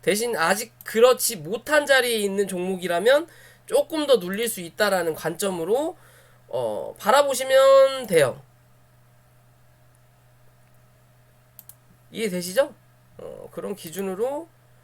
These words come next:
종목을 체크하셔도 된다. 그죠? 그래서 케이피엑스 생명과학도 오전 내내 잘 버티다가 오후장에 그냥 한 번에 밀어버렸잖아요. 어, 한 번에 밀어버리죠.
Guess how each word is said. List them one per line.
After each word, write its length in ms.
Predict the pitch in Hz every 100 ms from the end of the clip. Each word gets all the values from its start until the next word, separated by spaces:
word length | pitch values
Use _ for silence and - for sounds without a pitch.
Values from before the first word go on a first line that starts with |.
| _ _
종목을 760 | 151 160 160 180 247 269 294 - - _ _ _ _ _ _ - 254 254 - 262 269 294 _ _ _ _ _ _ _ _ _ _ _ _ _ _ _ _ -
체크하셔도 680 | 247 247 233 233 269 320 - _ _
된다. 760 | - 208 226 165 143 147 139 - _ _ _ _ _ _ _ _ _ -
그죠? 220 | 156 - -
그래서 200 | 220 226
케이피엑스 440 | 220 320 320 294 -
생명과학도 600 | 294 311 302 262 196 170
오전 260 | 208 247 190
내내 240 | 196 233
잘 220 | - 202
버티다가 440 | 208 208 196 175 156
오후장에 460 | 139 214 220 220
그냥 220 | 170 160 139 - -
한 160 | - 392
번에 220 | 403 349
밀어버렸잖아요. 800 | 254 185 151 127 120 117 175 147 - _ _ _ _ _ _ _ -
어, 280 | 104 - - _
한 180 | 269
번에 200 | 294 302
밀어버리죠. 560 | 262 202 151 131 135 170